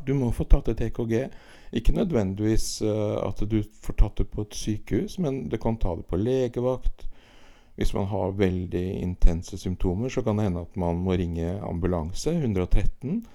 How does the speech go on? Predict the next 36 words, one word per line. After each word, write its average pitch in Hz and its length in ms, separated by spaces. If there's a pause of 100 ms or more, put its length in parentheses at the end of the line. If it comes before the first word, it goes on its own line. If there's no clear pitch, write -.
(500)
Og 110 340 (180)
alle 95 300 (140)
ambulanser 117 680
har 98 420
E - 120
K - 140
G-apparat, 90 760
sånn 92 440
at - 220
de 98 80
kan 92 180
få 95 160
tatt - 300
E 101 60
K 95 140
G. 90 180 (600)
Og 202 80
så - 140
etter - 160
hvert 87 240
så - 140
har 233 80
man 123 160
også 110 440
fått, - 580 (840)
eh, - 420 (140)
pulsklokker, - 840 (540)
jeg - 80
skal - 160
ikke 110 240
nevne 90 640 (100)
produsentnavn 92 960
her, 123 160
men 143 220
noen 101 340
av 101 220